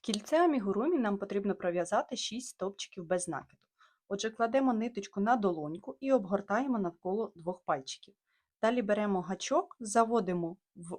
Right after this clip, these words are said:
петельку, яка утворилась, і витягуємо нашу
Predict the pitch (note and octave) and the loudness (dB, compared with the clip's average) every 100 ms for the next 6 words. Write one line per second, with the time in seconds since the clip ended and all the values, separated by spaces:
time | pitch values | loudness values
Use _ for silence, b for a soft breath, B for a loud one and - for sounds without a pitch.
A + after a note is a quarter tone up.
0 | - G3 F3+ G3 G#3 C#4 D4 D4+ D4+ D4 | -4 0 2 0 0 -2 0 -2 0 0
1 | D4 C#4+ C4+ - _ G#3+ C4+ E4+ C4 - | 2 0 -2 -8 _ -4 0 2 2 2
2 | F#3+ A3 A3 B3 A3 F#3 E3 F#3 - G#3 | 2 4 2 0 2 0 2 0 -2 -8